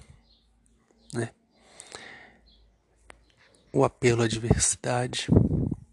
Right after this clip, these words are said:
nas suas campanhas publicitárias, usando marketing, mas não reflete o que de fato a empresa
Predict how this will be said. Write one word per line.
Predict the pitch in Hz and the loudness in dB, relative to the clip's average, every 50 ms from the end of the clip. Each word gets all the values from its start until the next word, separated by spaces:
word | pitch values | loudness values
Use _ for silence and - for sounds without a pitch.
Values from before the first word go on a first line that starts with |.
| - _ _ _ _ _ _ _ _ _ _ _ _ _ _ _ _ _ - - | -20 _ _ _ _ _ _ _ _ _ _ _ _ _ _ _ _ _ -6 -2
nas | 135 123 - | 0 4 6
suas | - 131 - | 6 6 4
campanhas | - - 143 131 - - 123 120 117 - | 2 -2 -6 0 2 2 2 2 -2 -4
publicitárias, | - 127 120 123 120 - - - - - 139 147 151 147 147 143 143 - - - _ _ - - - _ _ _ _ _ | -6 -6 -6 -4 -6 -4 -6 -6 -6 -2 0 0 0 0 -2 -4 -8 -10 -12 -14 _ _ -20 -20 -20 _ _ _ _ _
usando | - - 127 120 113 113 113 | -10 -6 -4 -4 -4 -4 -4
marketing, | 113 113 117 120 127 - - - - - - 147 147 147 - _ _ _ _ _ _ _ _ _ _ _ _ _ - - - - - - - - - - - _ _ _ _ | -4 -2 -2 -2 0 0 -2 -2 -2 -4 -4 -6 -6 -8 -14 _ _ _ _ _ _ _ _ _ _ _ _ _ -20 -20 -20 -20 -20 -20 -20 -20 -20 -20 -20 _ _ _ _
mas | 190 175 165 165 151 151 | -2 0 0 0 2 2
não | 160 165 151 | 2 2 4
reflete | 143 143 - - - 123 127 117 - - - - - - - - _ _ _ - - - - _ _ - _ _ _ _ _ - - | 2 2 0 0 -2 -2 -2 -2 -4 -4 -6 -8 -8 -12 -18 -20 _ _ _ -20 -20 -20 -20 _ _ -20 _ _ _ _ _ -16 -14
o | 143 | -14
que | - - 131 | -6 -4 -4
de | 127 127 | -2 4
fato | - - - 127 127 - - - | 4 4 4 4 0 -2 -2 -2
a | 120 123 123 | -2 -2 -2
empresa | 123 120 - - - 127 127 123 123 123 - - | -4 -8 -8 -6 -4 -2 -2 -2 -2 -2 -2 -4